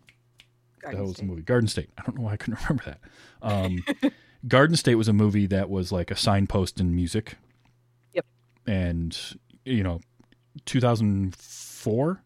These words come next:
Speaker 2: two thousand three was when that came out, something like that. And, like,
Speaker 1: Yeah.
Speaker 2: so many people I knew had that soundtrack. I remember listening to it. This, I
Speaker 1: Mm-hmm.
Speaker 2: think, has even better music
Speaker 1: Yeah.
Speaker 2: than Garden State did.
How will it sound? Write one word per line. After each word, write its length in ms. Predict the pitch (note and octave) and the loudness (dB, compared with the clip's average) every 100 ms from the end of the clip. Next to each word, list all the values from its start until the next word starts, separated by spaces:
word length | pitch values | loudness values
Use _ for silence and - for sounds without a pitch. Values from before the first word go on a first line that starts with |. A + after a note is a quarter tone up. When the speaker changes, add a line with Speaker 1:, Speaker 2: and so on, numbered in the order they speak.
| - | -4
Speaker 2:
two 100 | A#2+ | 0
thousand 240 | A#2 A2 | 2 2
three 240 | - B2+ D3+ | 0 0 0
was 140 | C#3 | 0
when 120 | C3+ | -2
that 140 | C3+ B2+ | -2 -2
came 180 | C#3 | -2
out, 180 | C#3+ D3 | -2 -4
something 160 | - B2+ | -6 -6
like 100 | B2 | -4
that. 240 | C3+ C#3+ - - - - _ | -2 -2 -4 -20 -20 -20 _
And, 120 | - | -2
like, 220 | F#2+ F2 - | 2 0 -2
Speaker 1:
Yeah. 60 | - - D#2 D#2+ D#2 - - _ _ | -16 -20 -20 -20 -20 -20 -20 _ _
Speaker 2:
so 300 | - - A#2 | -10 -2 4
many 140 | A#2 A#2+ | 6 6
people 240 | A#2+ A2 | 4 2
I 60 | G#2 | 4
knew 140 | G2+ | 4
had 160 | G2+ F#2+ | 2 0
that 140 | F#2+ | -2
soundtrack. 680 | - F#2+ F#2+ - F#2 F#2+ - | -2 0 0 2 2 0 -2
I 40 | |
remember 320 | F#2 G2 G2 | -2 0 0
listening 420 | E2+ E2+ - F#2 F2 | 0 -2 -2 0 0
to 160 | F2+ | -2
it. 120 | F2 - _ _ _ _ | -4 -6 _ _ _ _
This, 280 | A#2 A#2 D3+ | -2 0 4
I 40 | B2 | 4
Speaker 1:
Mm-hmm. 60 | C3 | 4
Speaker 2:
think, 140 | A2+ | 2
has 260 | A#2 G2+ - _ _ | 2 0 -2 _ _
even 200 | A2 F#2+ | -4 -4
better 380 | E2+ F#2+ A#2 E2+ - | -2 0 0 0 -4
music 380 | D#2 - - - _ _ _ _ _ _ _ _ | -8 -8 -14 -20 _ _ _ _ _ _ _ _
Speaker 1:
Yeah. 140 | - - - | -16 -10 -2
Speaker 2:
than 200 | G2 F2+ | 2 2
Garden 260 | F2+ A2 | 2 2
State 260 | F2+ F2+ E2+ | 0 -4 -8
did. 200 | D#2+ D2+ | -10 -12